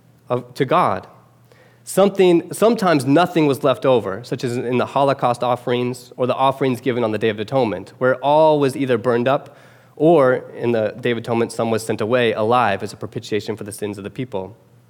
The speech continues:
And so all, in this sense, was consumed by God. However, if something was left over, it was consumed and eaten by the priest,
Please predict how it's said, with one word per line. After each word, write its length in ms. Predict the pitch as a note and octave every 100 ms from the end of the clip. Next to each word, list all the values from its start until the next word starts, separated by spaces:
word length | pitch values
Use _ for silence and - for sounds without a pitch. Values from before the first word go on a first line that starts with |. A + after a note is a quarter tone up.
| _ _ _
And 100 | A#2
so 180 | D3 C3
all, 440 | C3+ D#3 E3 D3+
in 160 | C3 B2
this 180 | A#2+ A2+
sense, 280 | A#2 A#2
was 120 | A#2+ A2
consumed 380 | A#2 - A2
by 140 | G#2 G#2
God. 360 | B2 A2 F#2 - _ _ _ _
However, 380 | - D3+ G#3+ E3+
if 140 | D3 C#3
something 300 | G3 F#3+ D3+
was 120 | B2+
left 280 | C#3+ C#3 E3
over, 480 | G#3 C3+ A2 E3 - - _ _ -
it 80 | C#3
was 200 | D3 D#3+
consumed 600 | - F3 - C3 B2+ D3
and 160 | C#3 B2
eaten 240 | C3 B2+
by 140 | B2 A#2+
the 80 |
priest, 580 | - F#3+ E3 G2 - -